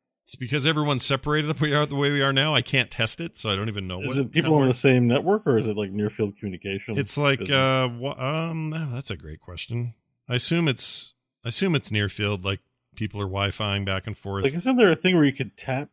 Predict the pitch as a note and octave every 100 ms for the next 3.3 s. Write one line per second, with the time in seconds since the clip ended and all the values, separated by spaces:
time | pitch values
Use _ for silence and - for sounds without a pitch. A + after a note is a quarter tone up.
0 | _ - C#3 - D3 C3+ D#3 D3 C#3+ B2+
1 | G#2 G#2 - A#2 C#3 A2+ G#2 G2 - F#2+
2 | - G2+ G2+ G2+ F#2+ G2+ D#3 D#3+ C#3 A2+
3 | A2+ A2+